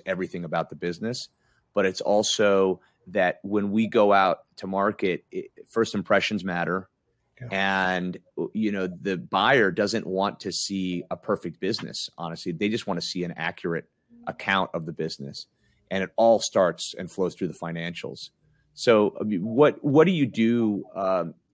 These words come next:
Speaker 1: i-, in that regard if, if a client, uh, comes to you and says, "Look, I've been doing, I've been running QuickBooks,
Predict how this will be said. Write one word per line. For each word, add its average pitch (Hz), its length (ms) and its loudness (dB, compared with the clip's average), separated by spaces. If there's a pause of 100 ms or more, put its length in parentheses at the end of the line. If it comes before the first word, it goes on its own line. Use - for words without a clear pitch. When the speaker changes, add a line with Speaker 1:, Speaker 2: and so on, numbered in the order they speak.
(140)
Speaker 1:
i-, - 300 -4
in 110 160 0
that 98 220 0
regard 90 640 2
if, 92 340 -4
if - 160 -14
a 87 60 -6
client, 95 480 -2 (560)
uh, 95 80 2 (100)
comes 98 300 -4
to 101 60 -2
you 92 60 -2
and 87 120 -6
says, 90 340 0
"Look, 104 180 2
I've 101 140 2
been 98 140 -2
doing, 95 360 -2
I've 98 80 -6
been 104 120 -4
running 98 180 -2
QuickBooks, - 680 -2